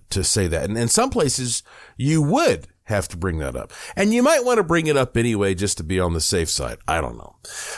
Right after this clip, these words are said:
But this all goes back to the idea of a stigmatized property. And so here is what that means. In real estate, stigmatized property is a property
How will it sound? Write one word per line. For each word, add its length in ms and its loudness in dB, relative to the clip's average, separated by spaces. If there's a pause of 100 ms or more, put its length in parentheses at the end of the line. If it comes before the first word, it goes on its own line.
(120)
But 220 2
this 240 2
all 340 2
goes 340 0
back 360 0
to 60 -2
the 140 0
idea 500 2
of 220 -2
a 140 0
stigmatized 1120 0
property. 600 -2 (420)
And 180 0
so 180 2
here 300 2
is 480 2 (180)
what 260 0
that 200 2
means. 380 -6 (300)
In 260 2
real 240 4
estate, 480 -4 (800)
stigmatized 1080 0
property 720 0
is 180 0
a 100 2
property 800 -2